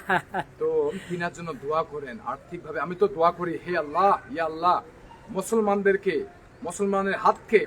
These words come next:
Speaker 2: অর্থ দিয়ে, প্রাচুর্য দিয়ে ভরে দাও, পদ যুগলকে
Speaker 1: আল্লাহ।
Speaker 2: শক্তিশালী করে দাও, সমস্ত
Speaker 1: আল্লাহ।
Speaker 2: বালা মুসিবত থেকে, বিপদ থেকে, কাফেরদের
Speaker 1: আল্লাহ।
Speaker 2: চক্রান্ত থেকে আল্লাহ
Speaker 1: আল্লাহ।
Speaker 2: তুমি রক্ষা করো।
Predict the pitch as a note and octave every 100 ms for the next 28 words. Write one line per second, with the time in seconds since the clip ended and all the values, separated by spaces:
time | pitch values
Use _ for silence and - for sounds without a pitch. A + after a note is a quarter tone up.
0 | - G3+ - A3 G3+ G#3 G#3 G#3+ D4 A#3
1 | C4 A3 E3 G#3+ G3+ D#3+ - - - -
2 | - G#3+ A3+ - A#3+ E4 B3 A#3 G#3+ G3+
3 | F#3+ E3 E3 F3+ B3+ C4+ C4 C4+ E4+ C4+
4 | G#3 - - - - A#3 B3+ A3 G3+ F3+
5 | A#3 D4 C4 B3 C4 B3 A3+ G#3+ - A#3+
6 | D4+ C#4+ A#3+ A3+ G#3+ G#3 A3+ A#3 D4 D4+
7 | C#4 C4 A3+ G#3 F#3+ G#3 A3 F#3 E3+ D#3
8 | G3 G3 F#3 - C4+ A3 G#3 D#3+